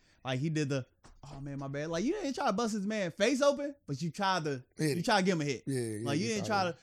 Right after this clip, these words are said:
Speaker 1: you didn't try to do that damage, but you tried to hit him.
Speaker 2: Yeah.
Speaker 1: So, like, don't try to play stupid with that point. Like, "Hey, I ain't trying to do it."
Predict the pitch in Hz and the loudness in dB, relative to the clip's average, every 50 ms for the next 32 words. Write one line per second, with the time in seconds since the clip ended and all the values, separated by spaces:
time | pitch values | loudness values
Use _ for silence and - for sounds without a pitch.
0 | _ _ - 202 208 190 - 196 180 165 156 165 175 175 165 147 143 165 180 185 | _ _ -4 -2 -2 0 2 2 2 2 4 4 4 4 4 4 2 2 2 0
1 | 190 196 175 - - - _ _ _ _ _ _ _ - 147 - 165 170 143 - | -2 -4 -8 -14 -18 -20 _ _ _ _ _ _ _ -6 -4 -2 -2 -2 0 2
2 | 175 156 147 117 123 135 131 110 92 120 123 120 110 104 - - - _ _ _ | 2 2 2 0 0 -2 -2 -2 -2 -2 -2 -2 -2 -4 -8 -14 -20 _ _ _
3 | _ - - 127 110 98 92 85 - _ _ _ _ _ _ _ _ _ - 104 | _ -12 -8 -6 -6 -6 -8 -10 -14 _ _ _ _ _ _ _ _ _ -10 -6
4 | 107 110 147 160 143 - 151 139 131 117 135 127 123 - - 135 120 113 110 104 | -4 -2 -2 -2 -2 -2 0 0 0 2 2 0 0 0 0 -2 0 -2 -4 -4
5 | - 123 117 107 - 113 107 101 101 87 92 104 104 101 98 98 101 110 107 101 | -4 -4 -6 -6 -8 -10 -10 -10 -10 -10 -10 -10 -10 -10 -10 -10 -10 -10 -10 -10
6 | 110 98 95 104 101 95 85 73 | -10 -10 -12 -10 -12 -12 -14 -10